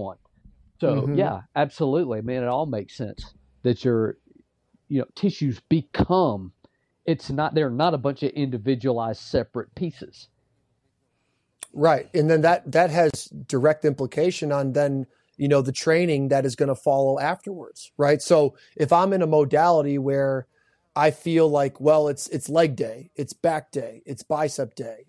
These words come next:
Speaker 2: it's, um, extension day, it's flexion day. It's a, you can see how now you're taking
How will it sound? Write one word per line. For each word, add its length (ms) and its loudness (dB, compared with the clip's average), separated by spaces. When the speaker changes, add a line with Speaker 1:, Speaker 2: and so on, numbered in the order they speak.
Speaker 2:
it's, 520 -2
um, 360 -2
extension 580 -6
day, 260 -12
it's 180 -14
flexion 420 -6
day. 240 -12
It's 140 -12
a, 120 -10
you 140 -4
can 140 -2
see 280 -4
how 280 0
now 260 0
you're 180 -2
taking 720 -6